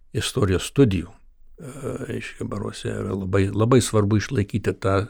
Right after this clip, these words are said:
skaidrumą, atvirumą ir nebijoti tų faktų, kurie deja kartais, e, mes nenorim jų pripažinti ir aš suprantu, kodėl.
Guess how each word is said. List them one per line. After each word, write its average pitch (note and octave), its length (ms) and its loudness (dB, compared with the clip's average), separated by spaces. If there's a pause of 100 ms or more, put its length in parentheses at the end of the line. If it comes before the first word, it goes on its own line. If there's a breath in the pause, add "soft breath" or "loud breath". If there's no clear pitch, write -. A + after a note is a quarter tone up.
(140)
skaidrumą, A#2 720 2
atvirumą G#2+ 540 6 (880 loud breath)
ir A#2+ 120 10
nebijoti B2+ 1000 6 (580 soft breath)
tų C#3 160 2
faktų, G#2+ 480 0
kurie C#3 320 2 (400)
deja B2 480 4
kartais, A#2 560 -2 (560)
e, A#2+ 140 -4 (580)
mes A2+ 320 -2
nenorim C3+ 400 4
jų C3 80 0
pripažinti C3+ 560 -2
ir A2 80 0
aš - 140 -6
suprantu, B2+ 340 0
kodėl. A#2 320 0